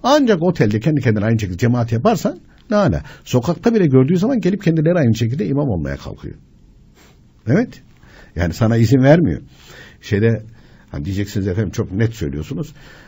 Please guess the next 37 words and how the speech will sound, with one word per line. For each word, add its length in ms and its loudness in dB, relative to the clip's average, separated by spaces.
Ya 140 -2
biz 200 -4
üç 200 -4
otobüs, 400 -6
e, 180 -4
Ciddi'ye 340 -4
gidiyorduk. 340 -8
Yolda 320 -2
durdurdular 500 -4
işte, 220 -8
e, 240 -6
kontrol 440 -6
güya. 420 -6
Akşam 280 -2
namazı 260 -4
vakti 240 -6
girdi. 340 -2
E, 80 -12
rehber 280 -2
olarak 280 -2
giden 200 -4
bir 40 -2
sürü 180 -2
ilahiyatçı 460 0
arkadaşlar 460 -8
var. 160 -6
Biz 160 -2
de 100 -2
birisine 300 -2
aynı 140 -2
şekilde 300 -6
imam 280 -2
yaptık. 260 -10
Akşam 240 0
namazı 220 -2
kılacağız. 420 -12
Durduk. 480 4